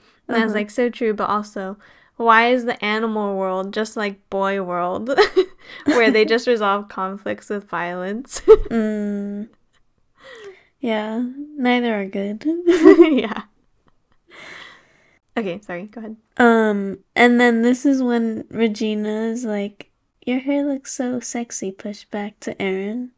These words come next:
Speaker 1: Oh, yeah.
Speaker 2: And to Katie, she's like, "Doesn't it look sexy," push back or something?
Speaker 1: No, she says, "Say his hair looks sexy," push back.
Speaker 2: Oh.
Speaker 1: She, like, makes her say it. It's
Speaker 2: Yeah.
Speaker 1: super weird.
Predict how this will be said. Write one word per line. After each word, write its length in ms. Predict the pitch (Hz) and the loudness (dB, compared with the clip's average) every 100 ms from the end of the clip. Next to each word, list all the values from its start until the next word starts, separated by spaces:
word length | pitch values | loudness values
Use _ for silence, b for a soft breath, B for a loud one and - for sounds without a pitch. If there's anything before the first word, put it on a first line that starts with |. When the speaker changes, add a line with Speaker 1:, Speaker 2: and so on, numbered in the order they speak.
| _ | _
Speaker 1:
Oh, 220 | 214 240 | -6 -2
yeah. 520 | 240 220 220 220 202 190 | -2 -2 -6 -6 -4 0
Speaker 2:
And 140 | 240 | 0
to 120 | 254 240 | 2 0
Katie, 400 | - 208 214 226 | 0 0 0 -2
she's 240 | - 240 | -4 -6
like, 240 | 220 220 | -6 -4
"Doesn't 260 | - 277 370 | 2 4 4
it 120 | 381 | 4
look 200 | 349 339 - _ - | 2 0 -4 _ -20
sexy," 500 | - - 226 - 262 | -14 -10 -10 -8 -10
push 260 | 247 262 254 _ | -6 -8 -10 _
back 280 | 247 269 269 | -6 -6 -8
or 100 | 254 247 | -6 -4
something? 640 | 240 240 262 262 269 269 | -4 -6 -6 -6 -6 -4
Speaker 1:
No, 120 | 277 277 | 0 2
she 180 | 269 | 0
says, 340 | 247 269 247 - _ _ _ _ _ | -2 0 0 -4 _ _ _ _ _
"Say 260 | - 247 | -4 -2
his 160 | 262 247 | 0 -2
hair 260 | 226 208 208 | -6 -6 -6
looks 260 | 202 208 | -10 -12
sexy," 340 | - 202 - - | -14 -14 -16 -16
push 280 | - 226 - | -14 -14 -12
back. 240 | - 254 254 | -14 -14 -8
Speaker 2:
Oh. 520 | 220 233 226 226 220 | 0 2 2 0 -4
Speaker 1:
She, 80 | 214 | 0
like, 120 | 254 214 | 0 0
makes 380 | 196 190 208 | -4 -6 -8
her 120 | 277 254 | -8 -8
say 340 | - - 196 | -8 -10 -8
it. 180 | 180 262 | -8 -6
It's 40 | 233 | -4
Speaker 2:
Yeah. 320 | 220 208 202 | -4 -4 -4
Speaker 1:
super 200 | 226 202 | -4 -6
weird. 460 | 175 180 185 220 | -6 -8 -10 -12